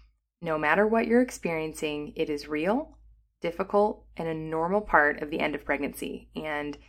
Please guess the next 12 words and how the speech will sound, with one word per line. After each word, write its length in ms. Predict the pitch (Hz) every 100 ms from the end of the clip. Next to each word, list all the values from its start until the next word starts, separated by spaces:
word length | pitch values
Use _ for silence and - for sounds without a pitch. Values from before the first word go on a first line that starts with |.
| - -
it 120 | 170
won't 300 | - 156 165
last 260 | 190 190 190
forever, 460 | 170 160 190 254 - _ -
and 120 | - 156
it 120 | -
will 340 | 151 165 175
end 300 | 160 156 151
sooner 300 | 147 160 151
rather 280 | 147 143 143
than 160 | 143 143
later." 380 | 143 - -